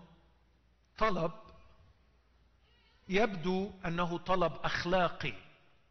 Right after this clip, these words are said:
لكن الحقيقة لا يوجد ناموس أخلاقي يعلم بهذا السمو. الناموس الأخلاقي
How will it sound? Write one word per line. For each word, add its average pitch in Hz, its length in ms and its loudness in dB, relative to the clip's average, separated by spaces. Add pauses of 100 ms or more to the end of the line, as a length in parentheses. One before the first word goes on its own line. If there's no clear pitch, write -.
(1000)
لكن 165 220 -8
الحقيقة 196 840 -2 (1120)
لا 196 120 0
يوجد 185 460 0
ناموس 165 560 -2
أخلاقي 147 760 -4 (1200)
يعلم 156 760 0 (480)
بهذا 151 380 -2
السمو. 139 720 -6 (1700)
الناموس 208 400 0
الأخلاقي 208 840 -4